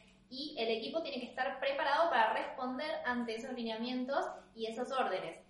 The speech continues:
No va a ser una figura que tanto pida, sino que es más, va a ser una figura que comande, que te ordene, que te diga, "Necesito esto en tal plazo". Y además,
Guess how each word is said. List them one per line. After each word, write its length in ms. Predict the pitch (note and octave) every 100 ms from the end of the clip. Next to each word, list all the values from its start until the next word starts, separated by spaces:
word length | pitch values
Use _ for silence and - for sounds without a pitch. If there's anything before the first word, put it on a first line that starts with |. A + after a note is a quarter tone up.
| - A#3+
No 280 | B3+ C#4+
va 80 | D#4+
a 120 | E4
ser 180 | D#4 C4
una 240 | B3 A#3+ A#3
figura 500 | A3+ A3+ A#3+ A#3 -
que 400 | G#3 G3+ G3+ - - -
tanto 540 | A#3 A3+ A#3 A#3+ A3 -
pida, 400 | D#4+ B3+ G3+ -
sino 260 | A#3 A#3 A#3+
que 160 | - C4+
es 60 |
más, 340 | B3 A#3+ C#4 C#4
va 100 | B3
a 100 | -
ser 100 | A#3+
una 180 | A#3+
figura 440 | A#3+ A#3 A#3+ B3 B3
que 500 | A#3 B3+ - - -
comande, 640 | - A3+ C#4+ B3+ A3+ A3 G#3+
que 120 | G#3 G#3
te 160 | G3+
ordene, 580 | G#3 A3 B3+ C#4 B3 G#3
que 100 | G#3+
te 140 | G#3+
diga, 420 | G#3+ A#3+ A3 - A#3+
"Necesito 520 | A#3+ A#3 A#3 A#3 A#3+
esto 360 | B3+ B3 B3+ A3
en 160 | G#3+
tal 240 | G#3 G3+ G3+
plazo". 480 | D4+ C#4+ B3 A#3+ A#3+ - -
Y 100 | B3
además, 480 | B3 B3+ D4+ B3